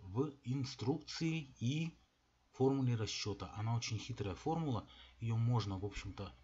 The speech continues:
автоматизировать в том же Excel. Любой там более-менее знающий программист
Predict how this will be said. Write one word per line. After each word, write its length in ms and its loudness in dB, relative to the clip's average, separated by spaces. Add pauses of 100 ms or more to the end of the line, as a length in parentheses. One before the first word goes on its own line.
(160)
автоматизировать 920 0
в 60 -18
том 180 0
же 140 4
Excel. 260 0
Любой 400 2
там 300 -4 (400)
более-менее 540 0
знающий 400 -2
программист 580 -4